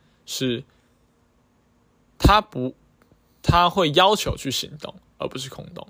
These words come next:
他想，他想的是如何变得有钱，而不是想要变有钱。哦，这个差别是很大的，执行力的重要性。最后一个是，他不会屈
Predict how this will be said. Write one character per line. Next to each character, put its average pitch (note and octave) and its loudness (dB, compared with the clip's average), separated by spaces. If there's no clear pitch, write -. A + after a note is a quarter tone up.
他 D#3 -4
想， A#2+ -8
他 G#3+ 2
想 C#3+ 0
的 - -12
是 - -4
如 C3+ -2
何 D3+ 2
变 C3 -2
得 A#2+ -10
有 - -14
钱， - -12
而 C3+ 2
不 C3 -2
是 C#3 -2
想 - -2
要 C#3 0
变 B2 -6
有 - -14
钱。 - -18
哦， - -20
这 - -10
个 D3 -4
差 D3+ 0
别 - -6
是 - -12
很 C3+ -16
大 - -14
的， - -20
执 D#3 -2
行 C#3+ -2
力 C#3+ 2
的 A#2 -4
重 A2+ -12
要 - -14
性。 - -18
最 F#3+ -2
后 D#3 2
一 B2+ -4
个 B2 -8
是， - -10
他 C#3+ 0
不 C#3 -2
会 D#3 4
屈 C3+ -4